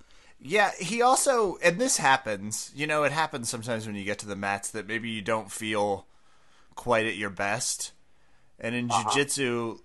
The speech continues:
Speaker 1: like anything else, and that's just kinda Samir, even from the look, he just didn't look like he was quite where he wanted to be physically. And as you've mentioned,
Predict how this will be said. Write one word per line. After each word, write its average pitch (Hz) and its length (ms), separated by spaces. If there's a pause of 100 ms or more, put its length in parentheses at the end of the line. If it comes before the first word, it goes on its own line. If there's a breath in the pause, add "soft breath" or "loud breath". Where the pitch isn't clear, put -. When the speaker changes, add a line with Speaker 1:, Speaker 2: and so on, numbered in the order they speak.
Speaker 1:
like 120 240
anything 120 320
else, 120 320
and 107 80
that's 131 220
just 285 140
kinda 196 280
Samir, 135 840 (680)
even 220 280
from 175 180
the 131 80
look, 135 320
he 120 80
just 113 200
didn't 208 240
look 170 160
like 131 180
he 120 100
was 113 220
quite 147 440
where 135 160
he 117 80
wanted 110 460
to 107 80
be 104 280
physically. 98 720
And 95 260 (360)
as 165 260
you've 185 240
mentioned, 117 500